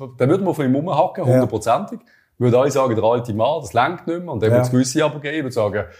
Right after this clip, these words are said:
Speaker 1: ja, aber er schießt Goal, er hat Präsenz, er ist ein guter Typ, whatever, was wir immer sagen. Es ist halt einfach, er ist jetzt zum Beispiel völlig aus, aus der, aus der Schusslinie draussen. Aber sobald du das Lokale drin nimmst, und der Stocker ist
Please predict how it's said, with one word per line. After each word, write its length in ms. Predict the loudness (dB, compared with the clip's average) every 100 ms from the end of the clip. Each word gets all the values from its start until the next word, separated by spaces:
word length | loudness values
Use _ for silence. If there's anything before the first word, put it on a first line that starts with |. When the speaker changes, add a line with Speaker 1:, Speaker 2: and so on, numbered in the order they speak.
| _
Speaker 1:
ja, 120 | -2 0
aber 140 | 0
er 60 | -2
schießt 420 | 2 4 4 0
Goal, 360 | 2 4 2 0
er 80 | -2
hat 200 | -2 -6
Präsenz, 720 | -8 -2 -2 -2 -6 -8 -6
er 200 | -4 -4
ist 120 | -4
ein 80 | -2
guter 340 | -2 -2 -6
Typ, 280 | -6 -8 -2
whatever, 460 | 0 2 0 -2 -4
was 140 | -6
wir 80 | -8
immer 160 | -10 -8
sagen. 440 | -6 -6 -6 -10 -10 -20 _
Es 180 | -8 -6
ist 160 | -4
halt 160 | -4 -6
einfach, 460 | -8 -12 -14 -16 -20 _ _ _ _ _
er 180 | 0 2
ist 80 | 2
jetzt 140 | 0
zum 100 | -2
Beispiel 140 | -4 -2
völlig 340 | 2 2 2
aus, 180 | -2 -4
aus 140 | -6 -4
der, 160 | -4
aus 140 | -4 -6
der 60 | -4
Schusslinie 460 | -4 -4 -6 -8
draussen. 320 | -10 -12 -10 -4
Aber 240 | -4 -4
sobald 340 | -2 0 0
du 60 | 0
das 180 | -2 -2
Lokale 540 | -4 -2 0 0 0
drin 240 | -6 -8 -8
nimmst, 240 | -10 -10
und 80 | -10
der 60 |
Stocker 400 | -2 0 0 -4 -10
ist 240 | -8 -10